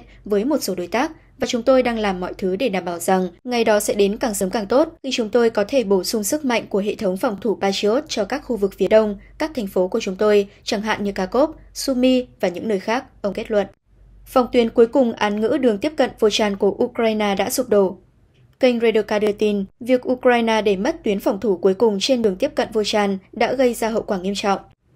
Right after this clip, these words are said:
Nhóm quân Ukraine buộc phải rời khỏi vị trí của mình trên sông Volcha, nơi lực lượng Moscow vượt qua thành công. Quân Nga cũng đã giành được chỗ đứng trong khu vực nhà ga Volchan. "Bây giờ, chúng ta có thể nói một cách chắc chắn rằng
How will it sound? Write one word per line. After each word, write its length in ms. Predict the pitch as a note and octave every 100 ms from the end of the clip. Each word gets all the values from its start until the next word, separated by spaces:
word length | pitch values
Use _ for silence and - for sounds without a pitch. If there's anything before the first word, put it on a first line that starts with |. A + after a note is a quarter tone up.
| _ -
Nhóm 260 | B3 A#3+ A#3
quân 180 | C#4 C4
Ukraine 540 | B3+ - A#3 A3+ A3
buộc 220 | G#3 G#3
phải 180 | - G3
rời 180 | G3+ G3+
khỏi 160 | G#3+ G3+
vị 100 | -
trí 160 | -
của 140 | G3 A3
mình 320 | G3 G3 F#3+
trên 200 | - B3+
sông 220 | A#3 B3 A3+
Volcha, 560 | A#3 G#3+ G#3+ G#3 G3 - _
nơi 200 | C4 C#4
lực 180 | A#3 -
lượng 180 | F#3+ G3+
Moscow 540 | A3 - A3 G#3 G3+ F#3+
vượt 160 | G3+
qua 120 | - A3+
thành 160 | F#3+
công. 340 | G3 A3 G#3 G3 _ -
Quân 200 | C4 A#3+
Nga 140 | A#3+
cũng 200 | A#3+ A#3
đã 180 | A3 B3+
giành 220 | B3+ G3+
được 120 | F#3+
chỗ 120 | - G3+
đứng 260 | G3 G3
trong 280 | A#3 B3+ G#3+
khu 140 | - G#3
vực 240 | G3+ G3
nhà 140 | F#3+
ga 180 | F#3 A3+
Volchan. 500 | A3 G#3 A3 G3+ G3 F#3+ _ -
"Bây 180 | - A3+
giờ, 300 | G#3+ G3+ F#3+ - -
chúng 180 | C4+
ta 140 | B3+ C#4+
có 120 | A3+
thể 140 | C4+
nói 220 | F#3+ F3 G3
một 180 | B3
cách 120 | - D4+
chắc 140 | D#4
chắn 180 | D4+ G3
rằng 280 | G#3 G3+